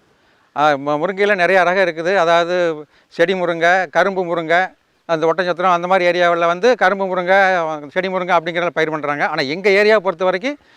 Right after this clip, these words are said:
இந்த மரம் நெட்டு, அதாவது ஒரு நாட்டு ரகம் தான். காயில வந்து குட்டை காயும் இருக்குது. ஆனா எங்க ஏரியாவுல வந்து பெரும்பாலும் நெட்டு காய் மரம், அ, இருக்குது.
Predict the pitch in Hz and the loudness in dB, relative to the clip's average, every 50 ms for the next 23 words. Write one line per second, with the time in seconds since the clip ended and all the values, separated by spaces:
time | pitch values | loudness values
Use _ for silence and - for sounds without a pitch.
0 | _ _ - - 170 165 156 151 165 196 214 180 175 165 - - 196 - - 139 | _ _ -14 -10 -4 -2 0 2 2 2 2 2 -2 -4 -2 -2 -4 -2 0 2
1 | 170 185 175 175 170 156 143 147 165 196 175 202 190 180 175 170 160 160 151 151 | 2 2 2 0 -2 -2 0 0 0 0 0 -2 -4 -2 -2 -2 -2 -2 -2 -4
2 | 147 160 160 156 175 180 - _ - 160 180 214 208 202 233 233 - 190 165 - | -4 -4 -4 -6 -6 -6 -6 _ -2 2 2 2 2 0 -2 -6 -8 -8 -4 -2
3 | 220 202 214 214 202 175 165 147 143 160 240 269 _ _ _ _ _ _ - - | 2 2 2 2 2 -2 -6 -6 -2 -2 -2 -2 _ _ _ _ _ _ -6 -2
4 | 185 202 175 190 214 214 240 240 240 240 247 247 240 226 214 220 254 233 185 208 | -2 0 0 0 0 4 4 4 6 6 4 4 4 2 2 0 -2 -2 -2 -2
5 | 196 202 208 226 226 214 202 185 180 180 175 202 214 208 202 185 185 185 226 247 | 0 2 2 2 2 0 -2 -4 -6 -4 -2 2 2 2 2 2 0 0 0 0
6 | 233 _ _ _ _ _ _ - - 170 175 175 165 160 156 156 180 196 170 165 | -2 _ _ _ _ _ _ -6 0 2 2 4 4 2 0 0 0 -2 -2 -2
7 | 147 165 220 | -2 -4 -4